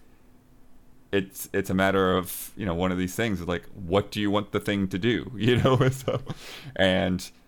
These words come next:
obviously Sony and Microsoft want people to be playing games, not sitting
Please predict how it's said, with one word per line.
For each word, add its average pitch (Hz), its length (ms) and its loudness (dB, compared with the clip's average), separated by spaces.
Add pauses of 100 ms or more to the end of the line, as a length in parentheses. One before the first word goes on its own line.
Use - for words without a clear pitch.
(200)
obviously 98 880 0 (180)
Sony 95 420 0
and 87 100 -2
Microsoft 95 520 0
want 90 180 -4
people 90 460 -4
to - 140 -20
be 90 360 -4
playing 95 280 0
games, 95 320 0
not 90 160 -4
sitting 87 440 -4